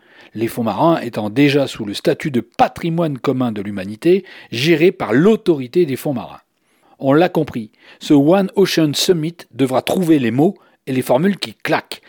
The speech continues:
qui font la une des médias. Mais une fois de plus, on ne pourra que regretter que, quelles que soient les décisions prises, les moyens d'accompagnement ne seront pas au rendez-vous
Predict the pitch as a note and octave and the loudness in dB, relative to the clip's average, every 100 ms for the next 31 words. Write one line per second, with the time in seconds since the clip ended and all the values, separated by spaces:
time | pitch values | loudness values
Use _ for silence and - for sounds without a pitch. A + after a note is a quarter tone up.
0 | - - C3+ G3+ E3 B2 E3+ C#3 A#2 C3 | -20 -8 -4 0 2 2 2 0 0 0
1 | B2 F#2 - _ _ - - C3 - F#3 | -2 -10 -12 _ _ -20 -4 -2 0 2
2 | F#3 - C#3+ B2 A#2+ G#3+ G3 - - - | 2 2 0 0 0 -2 -2 -6 -12 -18
3 | - D#3+ D#3+ D3 E3+ D#3 C#3 A#2 C3+ A#2+ | -2 2 2 2 2 4 4 2 0 2
4 | D3+ B2+ B2 F3+ G#3+ G#3+ _ _ - - | 2 2 2 4 2 0 _ _ -18 -2
5 | C#4 C4+ A3+ F#3 - D3 B2 A#2 - G#2+ | 0 2 0 -2 0 0 0 -6 -6 -10
6 | B2+ - F3+ G3+ B2 - - A#2+ C#3 D#3 | -8 -4 -2 -2 -6 -16 -4 0 2 2
7 | D#3 C#3 B2 A#2+ A2 B2 C3+ E3+ C3+ A#2 | 2 2 0 -2 -2 -2 0 0 0 -2
8 | C3+ A2+ G#2+ - A3+ - - A#2+ D3+ C3+ | -2 -2 -4 0 0 0 -2 0 2 0
9 | A2+ D3+ | 0 -2